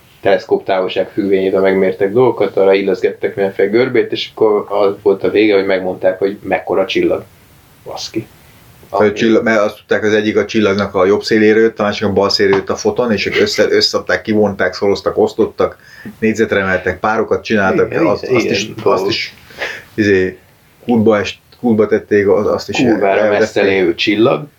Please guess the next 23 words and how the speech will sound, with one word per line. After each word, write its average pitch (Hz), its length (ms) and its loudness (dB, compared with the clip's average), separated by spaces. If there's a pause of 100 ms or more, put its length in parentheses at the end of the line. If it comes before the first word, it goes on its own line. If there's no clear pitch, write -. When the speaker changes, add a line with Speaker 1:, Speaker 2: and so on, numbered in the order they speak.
(140)
Speaker 1:
nem - 240 -4
tudom - 280 -6
hány - 200 -6
fényév, 69 540 0
de 50 240 0
jó 50 180 -2
sok, - 340 -4
és - 180 -2
akkor 107 420 -2 (1200)
pontszerű 92 680 0 (720)
pöttynek 90 520 0
tűnik 90 240 0
csak - 240 -4
úgy 87 160 2
az 80 100 2
égen, 113 480 2 (420)
jön 95 240 0
belőle 92 300 2
a - 80 -4
Speaker 2:
Igen. 98 160 2
Speaker 1:
fény, 120 160 2
és - 160 -2
akkor 101 400 -2